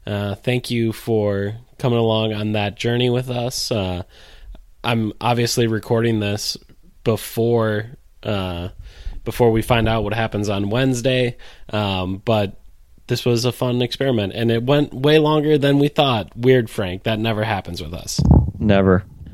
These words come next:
Speaker 1: Uh,
Speaker 2: Never.
Speaker 1: s-, so, <laughs> uh, we split this into two, and we hope you enjoyed it. Uh, the Bucks will be taking on the Atlanta Hawks tonight by the time this goes, 'cause it should go on Friday. Uh, so we'll see what happens in that one.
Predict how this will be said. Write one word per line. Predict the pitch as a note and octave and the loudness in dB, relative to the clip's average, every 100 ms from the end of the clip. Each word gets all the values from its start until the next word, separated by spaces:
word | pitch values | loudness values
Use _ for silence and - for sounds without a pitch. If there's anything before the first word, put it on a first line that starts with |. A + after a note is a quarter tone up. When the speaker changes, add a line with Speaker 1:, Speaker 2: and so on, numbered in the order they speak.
| - | -14
Speaker 1:
Uh, | - G#2 G2 F#2+ | -6 -2 2 4
Speaker 2:
Never. | G2+ F#2+ F#2 - | 6 6 2 -2
Speaker 1:
s-, | - | -6
so, | - C#3+ B2 A#2 - | 4 6 6 4 4
<laughs> | E3+ A#2+ - - - | 4 4 -2 -10 2
uh, | A#2+ A#2 | 4 6
we | A#2+ B2+ | 6 4
split | - D3+ | 4 4
this | D#3 D3+ | 2 2
into | D3+ C#3+ | 4 4
two, | - F#3 A#3 | 2 0 0
and | - A#2+ | 0 2
we | A#2+ | 4
hope | B2+ B2 | 2 2
you | A#2+ | 0
enjoyed | A2+ A#2+ C#3 D3 | 2 2 4 4
it. | D#3 - - - - | 2 -4 -20 -20 -12
Uh, | - A2 G#2+ G#2+ | -4 -2 0 -2
the | G#2 A2+ | -2 -2
Bucks | A2+ A#2+ - - | -2 -2 -4 -4
will | B2+ | -2
be | A#2 A#2+ A2+ | 0 0 0
taking | - B2 A#2 A#2+ | -2 -4 -2 -4
on | F#2+ A#2 A2+ A2+ | -2 -2 -2 -2
the | G#2+ | -2
Atlanta | G#2+ G2+ G#2+ G#2 | -4 -4 -6 -6
Hawks | - B2+ C#3 - - - - | -2 -2 -4 -8 -14 -14 -10
tonight | - A2+ A2 C#3+ G3 - - | -6 -4 -4 -4 -6 -10 -14
by | - D#3+ | -8 -8
the | |
time | D#3+ E3+ F3 | -8 -8 -8
this | E3+ | -6
goes, | - E3+ F3+ | -6 -6 -8
'cause | - A2 | -10 -10
it | G#2 | -10
should | - - B2 | -6 -4 -2
go | A2+ | 0
on | A2+ G#2 | 0 -2
Friday. | - - A2+ C3 D#3+ G3 - - - - | -6 -6 -2 0 -2 -6 -16 -20 -20 -12
Uh, | - A#2 G#2+ G2+ F#2+ G#2+ | -2 0 2 0 0 -2
so | - - A#2 A2 | -2 2 2 2
we'll | A2 A2+ | 2 0
see | - B2+ A#2+ | 0 0 0
what | A#2+ | 0
happens | B2+ A#2+ A#2 | 0 -2 -2
in | A2+ A2+ | -2 0
that | B2 C#3+ | 2 2
one. | D3+ F3 | -2 -4